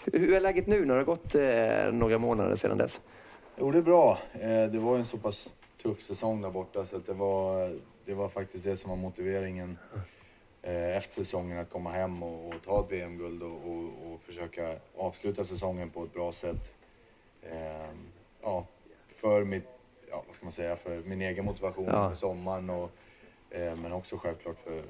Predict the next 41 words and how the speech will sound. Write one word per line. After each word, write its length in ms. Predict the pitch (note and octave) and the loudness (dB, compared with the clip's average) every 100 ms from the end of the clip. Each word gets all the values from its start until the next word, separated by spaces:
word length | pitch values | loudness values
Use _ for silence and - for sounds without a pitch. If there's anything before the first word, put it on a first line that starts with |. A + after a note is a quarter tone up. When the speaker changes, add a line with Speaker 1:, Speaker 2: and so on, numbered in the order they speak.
| - | -12
Speaker 2:
för 80 | F2 | -12
Tre 160 | E2+ E2 | -8 -10
Kronor 420 | E2+ E2 E2 F2 | -10 -10 -10 -12
och 60 | E2+ | -10
för 80 | |
landet 400 | E2+ F2 F2+ E2+ - | -10 -10 -8 -12 -12
och, 500 | E2 E2 D#2+ E2 E2 | -16 -16 -12 -8 -8
och 80 | D#2+ | -8
för 140 | E2 | -10
killarna 500 | E2 E2+ E2 E2 E2 | -10 -8 -8 -6 -8
i, 240 | D#2+ E2 E2+ | -8 -8 -6
i 40 | |
omklädningsrummet, 640 | F2 E2 E2+ D#2+ F#2 F#2 F2 | -6 -8 -12 -10 -8 -8 -10
så 100 | E2 | -10
var 120 | E2+ | -8
det, 120 | D#2+ - - _ - - - - | -10 -14 -20 _ -20 -20 -20 -4
det 60 | |
var 80 | G2 | -2
en 60 | F#2 | 0
fantastisk 480 | F#2+ G2 F#2+ F2 F2 | -2 -2 -4 -6 -4
resa. 340 | F2 - F2 | -4 -4 -10
Så 100 | - | -10
att 120 | E2 | -10
det, 340 | F2+ F2+ F2+ F2 | -4 -2 -2 -4
eh, 60 | E2+ - - - - - - | -10 -20 -20 -20 -20 -20 -14
man 100 | G2+ | -8
fick 180 | A2+ G#2+ | -6 2
leva, 320 | G#2+ G#2+ G#2+ - | 2 2 -2 -4
man 140 | A2 | -6
fick 180 | A2 A2+ | -6 -4
leva 200 | A2 G#2+ | -2 0
lite 220 | G#2+ - | -2 -4
på 100 | F2 | -8
det 140 | F#2 F2+ | -4 -4
under, 320 | F2+ F2 F2 | -6 -8 -8
eh, 80 | F2 - - F2 E2+ F2 F2+ - | -8 -14 -20 -20 -18 -18 -20 -14
första 240 | G2 F#2 F#2 | -10 -6 0
halvan 300 | F#2+ F2+ F#2 | 0 0 -2
av 100 | F2 | -2
sommaren 520 | G2 F2 F2+ F2+ F2+ | -4 -6 -4 -4 -4
och, 160 | E2+ | -8